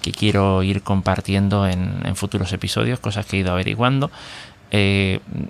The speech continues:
de la situación incluso actual en Corea del Norte,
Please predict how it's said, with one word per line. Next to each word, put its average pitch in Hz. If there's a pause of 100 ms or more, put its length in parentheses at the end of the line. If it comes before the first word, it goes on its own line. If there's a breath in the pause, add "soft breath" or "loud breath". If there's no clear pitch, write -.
(160)
de 104
la 101
situación 104
incluso 107
actual 107
en 98
Corea 95
del 95
Norte, 131